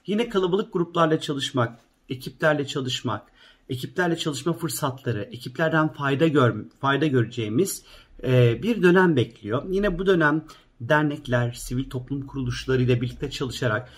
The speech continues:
topluma fayda sağlayacak, e, çalışmalar içerisinde de bulunabiliriz bu Jüpiter Kova seyahati içerisinde. E, ve hatta bununla ilgili belki birçok sivil toplum kuruluşu ve derneklerin sayısı da bu dönem oldukça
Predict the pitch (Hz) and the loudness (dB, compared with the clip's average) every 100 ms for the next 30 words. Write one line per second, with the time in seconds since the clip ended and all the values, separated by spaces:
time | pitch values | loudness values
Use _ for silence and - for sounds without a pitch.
0 | - - - - 156 170 202 233 233 135 | -20 -20 -10 -6 -4 -2 0 0 0 0
1 | 123 202 - 220 156 123 101 110 156 - | 2 0 2 4 6 4 0 -4 -6 -8
2 | - - _ - - 127 120 113 110 104 | -20 -20 _ -8 2 4 6 4 0 -2
3 | 104 156 147 - 165 196 185 - 117 104 | -4 -2 -4 -2 0 0 0 0 -2 -2
4 | - 110 104 185 202 - _ - 160 170 | -4 -6 -2 -4 -4 -16 _ -2 2 4
5 | 196 170 127 104 123 123 - 156 175 151 | 2 2 -2 -2 -2 -4 -4 -2 -2 -2
6 | 135 123 131 104 101 104 - 90 - - | -2 -2 -2 -2 -4 -10 -12 -12 -12 -10
7 | 110 180 208 - - _ - 135 131 135 | -4 -2 -2 -8 -20 _ -6 -2 0 2
8 | 160 180 - 151 127 165 180 151 135 147 | 0 0 0 0 2 0 2 2 0 -4
9 | 147 185 190 233 - 165 127 139 127 131 | -4 -8 -8 -8 -2 -4 -2 -6 -6 -8
10 | - 127 120 120 120 117 147 151 123 - | -8 -6 -6 -4 -4 -2 0 0 0 -2
11 | 104 117 180 160 123 113 165 220 _ _ | -8 -8 -4 -4 -4 -4 -4 -6 _ _
12 | - 208 151 123 127 214 - _ _ - | -12 -4 0 0 0 -4 -10 _ _ 0
13 | 190 160 123 - - 185 - | 2 2 -2 -6 -8 -8 -10